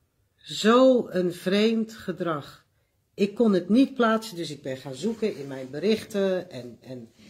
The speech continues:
wat is er nou gebeurd? Hè, eh, op de, op het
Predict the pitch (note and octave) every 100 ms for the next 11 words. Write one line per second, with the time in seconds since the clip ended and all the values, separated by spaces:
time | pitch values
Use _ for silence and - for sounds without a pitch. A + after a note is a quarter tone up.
0 | - _ F3 F3+ F#3+ F#3 F3 E3+ D#3+ D3
1 | E3+ G#3 A#3+ - - - - _ - -
2 | _ _ _ _ _ _ D#3+ G#3 A#3 E3+
3 | - _ _ _ _ _ _ - - -
4 | E3+ E3 D#3 C#3 - _ _ F3+ F3 F#3
5 | F3 E3+ E3 D#3+ - E3 - E3